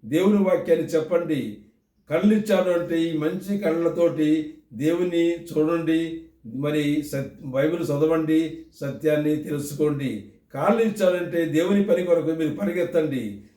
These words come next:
చేతులు ఇచ్చాడు అంటే ఈ చేతులతోటి దేవుని యొక్క కార్యక్రమాలు చేయాలి అని దేవుడు మనకి దేహాన్ని ఇచ్చాడు. ఈ దేహంలో ఇచ్చిన, ఈ దేహంలో ఉన్నప్పుడే ఈ యొక్క దేహాన్ని దేవునికి పనికి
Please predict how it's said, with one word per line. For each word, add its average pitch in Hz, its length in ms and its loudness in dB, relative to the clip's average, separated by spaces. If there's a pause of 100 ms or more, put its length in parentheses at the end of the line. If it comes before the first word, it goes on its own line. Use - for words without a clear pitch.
(240)
చేతులు 202 240 4
ఇచ్చాడు 190 400 2
అంటే 165 400 2
ఈ 160 100 2 (140)
చేతులతోటి 165 920 -2 (160)
దేవుని 170 300 2
యొక్క 156 200 0
కార్యక్రమాలు 151 800 0
చేయాలి 156 600 4
అని 143 380 -2 (240)
దేవుడు 151 300 0
మనకి 139 340 -4
దేహాన్ని 135 480 -2
ఇచ్చాడు. 147 460 2 (320)
ఈ 147 100 -2
దేహంలో 180 540 2
ఇచ్చిన, 170 440 -4
ఈ - 20 -4
దేహంలో 147 360 4
ఉన్నప్పుడే 170 800 2 (300)
ఈ 143 60 -4
యొక్క 156 260 2
దేహాన్ని 175 880 2 (260)
దేవునికి 185 640 0
పనికి 202 760 -2